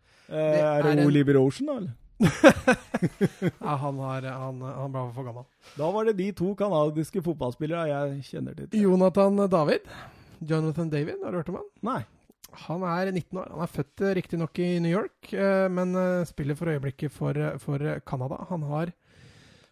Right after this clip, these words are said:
Speaker 2: åtte landskamper og har allerede skåret ti mål, så snittet der er way average.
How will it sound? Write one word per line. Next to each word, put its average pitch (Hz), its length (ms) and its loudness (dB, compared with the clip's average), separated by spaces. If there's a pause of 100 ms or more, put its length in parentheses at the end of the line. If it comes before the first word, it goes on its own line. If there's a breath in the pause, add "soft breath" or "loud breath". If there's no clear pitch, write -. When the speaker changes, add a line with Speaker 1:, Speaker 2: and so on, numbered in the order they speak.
(180 soft breath)
Speaker 2:
åtte 247 440 8 (160)
landskamper 185 640 2
og 208 100 0
har 185 80 4
allerede 165 280 2
skåret 170 240 -2 (200)
ti 214 400 -6 (260 loud breath)
mål, 139 320 0
så 180 240 -4 (100)
snittet - 520 -4
der 196 200 -2
er 156 300 -4 (160)
way 165 440 -2
average. - 640 -6